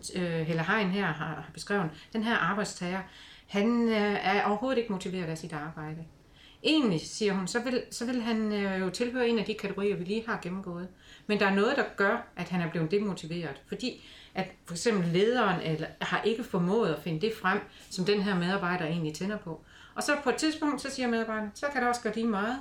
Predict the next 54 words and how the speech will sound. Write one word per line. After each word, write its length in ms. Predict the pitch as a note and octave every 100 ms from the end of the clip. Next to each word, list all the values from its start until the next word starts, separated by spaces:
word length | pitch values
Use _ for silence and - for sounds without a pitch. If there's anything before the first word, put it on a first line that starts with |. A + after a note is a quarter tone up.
| C4+
Og 80 | A#3
så 140 | B3 A#3+ - -
går 120 | G3+
jeg 160 | F#3+ F3+
kun 160 | A#3 A#3+
op 240 | F#3 G3+
i 80 | F#3+
de 120 | G3+
her 180 | G3 G3
ting, 340 | - F#3+ G3+
som 240 | - E3 D#3 - - - - - -
arbejdstid 640 | F3 F#3+ E3 - F#3 F3
og 100 | D3+
løn 260 | E3 F3 -
og 100 | D#3
så 100 | D#3+
videre. 320 | D3+ D#3 F3 D3+ - - - - - - - - -
Og 100 | A3 D4
det, 180 | D#4+
man, 160 | C#4 A3+ - - - - -
fordi 360 | - A#3 A#3+ A3+
man, 240 | A3 G#3+
der 60 | A3
er 80 | A3
ikke 240 | D4 C#4
nogen, 420 | A#3 B3+ C#4 C#4
siger 240 | - G3+ G3
teorien, 560 | G3+ F3+ F#3+ F#3+ E3
at 100 | F3+ F3+
der 60 |
er 240 | E3 E3 G3+
arbejdstager 960 | G#3+ D#3+ - - - - F3 F3 D#3+ D#3 - -
af, 220 | F3 E3+ -
af 120 | F#3+
natur. 460 | F3 E3+ F#3 D#3 - - - - - - - - - - - - -
De 80 | G3
fleste, 400 | D4 E4 - G3+
de 80 |
kommer 320 | A3+ A3 A3+ F#3+
på 60 |
arbejde 540 | F3 G#3 G#3 F#3+ G3+ F#3+
med 200 | F#3+ F#3+
den 160 | G3
der, 120 | G3
at 240 | F3 E3 E3+
de 120 | F3
gerne 240 | E3 F3
vil 80 | F#3
engagere 480 | D3+ D3 - C4 A3+
sig 140 | F#3
i 20 | F3
det 140 | G3+
her 160 | G#3 F#3+
og 180 | F3